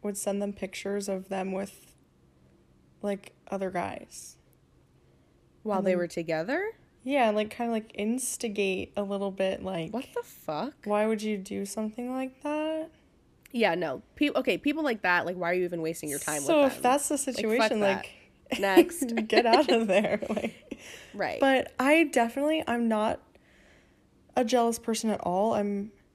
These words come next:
Speaker 1: like, like you, like, really trusting, and if you're out there being shady, I think that just reflects badly on you. And would it suck? Yeah.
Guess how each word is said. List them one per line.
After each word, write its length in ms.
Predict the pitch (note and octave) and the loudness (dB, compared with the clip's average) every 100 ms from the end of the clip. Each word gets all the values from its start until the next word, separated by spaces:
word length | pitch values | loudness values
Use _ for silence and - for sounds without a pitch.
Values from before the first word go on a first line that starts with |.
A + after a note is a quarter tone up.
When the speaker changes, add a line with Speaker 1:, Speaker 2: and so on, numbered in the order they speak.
| _ - | _ -6
Speaker 1:
like, 200 | G#3 G#3 - - | -4 -4 -8 -2
like 240 | G#3 G3+ | -2 0
you, 180 | G3+ G3+ | -2 0
like, 180 | G3 G3 | -2 -2
really 220 | G3 G3 | -4 -4
trusting, 560 | G3 F#3+ G3 - A#3 G#3+ | -2 -4 -2 -2 0 2
and 360 | G3 G3 G#3 - _ _ _ _ - | 2 0 -6 -14 _ _ _ _ -8
if 180 | G3 G#3 | -4 0
you're 120 | G#3 | 2
out 180 | G3 G3 | 2 0
there 120 | G3 | -2
being 240 | G3 F#3+ | 0 -2
shady, 800 | F#3+ - F3 F3+ G#3 A#3 B3+ B3+ - _ _ _ - | -2 -2 -2 -2 0 0 -2 -4 -12 _ _ _ -8
I 120 | G3+ | -6
think 260 | G#3 A3 G#3 | -2 -2 0
that 180 | G3+ | -4
just 260 | - G#3 - | -4 -8 -8
reflects 680 | G3+ - G3 G3 - - - _ _ _ _ _ _ | -10 -6 -6 -6 -8 -10 -10 _ _ _ _ _ _
badly 280 | G3 G3 G#3 | -2 0 2
on 160 | G3 F#3 | 0 0
you. 500 | F#3 F#3+ G3 A#3+ B3 | -2 0 2 2 2
And 360 | G3 G3 G3 - _ _ _ _ _ _ | 2 0 -4 -10 _ _ _ _ _ _
would 120 | G#3+ G3+ | 0 0
it 120 | G3+ | 0
suck? 340 | - G#3+ - | 0 0 -2
Yeah. 360 | G#3 C4 - | -2 -2 -2